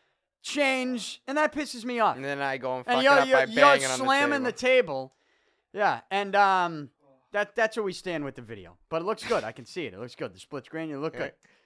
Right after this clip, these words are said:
Speaker 1: What's up?
Speaker 2: I, I
Speaker 1: What's
Speaker 2: try.
Speaker 1: new? What's new with you?
Speaker 2: I try, um, no, nothing really.
Speaker 1: Nothing?
Speaker 2: Nothing much. Just
Speaker 1: How's,
Speaker 2: working.
Speaker 1: how's
Speaker 2: It's a
Speaker 1: Wahlburgers going?
Speaker 2: It's going well. You know, still going
Speaker 1: You
Speaker 2: well.
Speaker 1: never
Speaker 2: Still
Speaker 1: have
Speaker 2: going
Speaker 1: much to
Speaker 2: strong.
Speaker 1: say about Wahlburgers.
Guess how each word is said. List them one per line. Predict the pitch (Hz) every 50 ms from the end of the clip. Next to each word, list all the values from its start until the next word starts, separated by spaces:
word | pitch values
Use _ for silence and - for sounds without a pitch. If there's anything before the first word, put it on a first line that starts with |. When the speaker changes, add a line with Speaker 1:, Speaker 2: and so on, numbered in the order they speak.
| _ -
Speaker 1:
What's | 165 180 180 -
up? | 185 -
Speaker 2:
I, | 170 170
I | 160 151
Speaker 1:
What's | 180 214 - -
Speaker 2:
try. | 233 196
Speaker 1:
new? | 131 101 -
What's | 180 220 214 -
new | 240 226
with | 196 170 127
you? | 123 104 - - - _ _ -
Speaker 2:
I | - 135 139
try, | 139 - 190 190 180 185 208 226
um, | 247 262 240 262 202 156 _ _ _ _ _ _ - - - - -
no, | 208 202 202 202 196
nothing | 202 - 220 - - 185 147
really. | 139 131 127 127 143 147 147 _ -
Speaker 1:
Nothing? | 160 170 175 - 240 269 - _ _ _ _ _ _ _ _ _ _ _ _ _ _ -
Speaker 2:
Nothing | - - - 190 170
much. | 147 123 110 110 123 _ - - _ _ _ _ _ _ _ _ _ _ _ _ _ _ _ -
Just | 156 156 -
Speaker 1:
How's, | 180 190 185
Speaker 2:
working. | 151 151 151
Speaker 1:
how's | 196 226 226 -
Speaker 2:
It's | 220
a | 220
Speaker 1:
Wahlburgers | 214 208 208 185 190 185 185 180 175 165 156
going? | 165 160 175 202 247 _ _ _ _ _ _ _
Speaker 2:
It's | _ _
going | - 180 185 196 202 208
well. | 214 220 214 180 131 - _ _ _ _ _ _ _ _ _ _ _ _ _ _ _ _ -
You | 98
know, | 104 135 151 _
still | _ - 147 139
going | 131 139 147 160 156
Speaker 1:
You | 143 170
Speaker 2:
well. | 220
Speaker 1:
never | 226 269 320 339 381
Speaker 2:
Still | 320 285 294
Speaker 1:
have | 302 285
Speaker 2:
going | - 147
Speaker 1:
much | 233 240 240 - -
to | 269 -
Speaker 2:
strong. | - 131
Speaker 1:
say | 131 220 208 196
about | 175 156 165 156 156 135
Wahlburgers. | 139 139 131 123 110 117 110 107 98 92 85 - - -